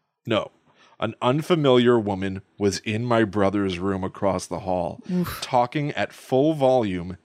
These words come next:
Speaker 1: in the middle of the night. The weirdest part was that although she sounded so real and so loud,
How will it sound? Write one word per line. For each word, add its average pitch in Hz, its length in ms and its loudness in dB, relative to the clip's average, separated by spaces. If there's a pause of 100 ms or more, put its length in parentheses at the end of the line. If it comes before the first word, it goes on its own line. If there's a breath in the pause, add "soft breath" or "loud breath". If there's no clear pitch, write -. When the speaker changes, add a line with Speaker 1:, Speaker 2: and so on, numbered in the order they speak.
(140)
Speaker 1:
in 104 120 -6
the 101 80 -2
middle 98 440 2
of 85 140 -6
the 90 80 -4
night. 80 400 -4 (840 loud breath)
The 123 100 2
weirdest 135 500 0
part 92 300 -12 (240)
was 107 200 -4
that 117 180 2
although 120 380 2
she 120 180 -4
sounded 117 460 0
so 127 420 2
real 104 540 -4
and 104 200 -8
so 101 240 2
loud, 92 600 -2